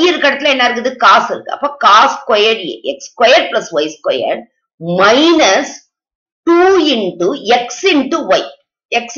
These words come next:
என்னது? Sin A. Y என்னது? Cos A. இதுக்கு வந்து bracket தேவையில்லை ஆக்சுவலா. இதுக்கு என்ன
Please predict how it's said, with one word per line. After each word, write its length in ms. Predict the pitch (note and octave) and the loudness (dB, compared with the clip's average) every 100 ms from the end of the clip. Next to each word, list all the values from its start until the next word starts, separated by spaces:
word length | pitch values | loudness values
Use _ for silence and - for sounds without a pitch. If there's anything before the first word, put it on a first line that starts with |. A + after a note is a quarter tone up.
| C4+ | 0
என்னது? 300 | A#3+ F#3 - - - | 0 0 -2 -6 -2
Sin 260 | F3 E3+ C3+ | 0 0 -4
A. 60 | - - _ _ _ _ - C4+ | -8 -14 _ _ _ _ 0 2
Y 40 | D#4 C4+ | 2 2
என்னது? 340 | A3+ G3+ B2 - _ _ - | 0 -2 -4 -8 _ _ -8
Cos 240 | F3+ - - | -6 -6 -16
A. 40 | _ _ _ _ _ _ _ _ _ _ _ _ | _ _ _ _ _ _ _ _ _ _ _ _
இதுக்கு 220 | C#4+ D#4 | -8 -2
வந்து 140 | D4 B3+ | -2 0
bracket 340 | A3+ A3+ A#3 - G3 | 2 2 0 -6 0
தேவையில்லை 400 | G3 G#3 F3 C3+ | 2 2 0 -6
ஆக்சுவலா. 360 | - - C3 G#2+ - _ _ - | -10 -10 -8 -8 -12 _ _ -10
இதுக்கு 220 | F3 F#3 | -8 -6
என்ன 80 | G#3 | -4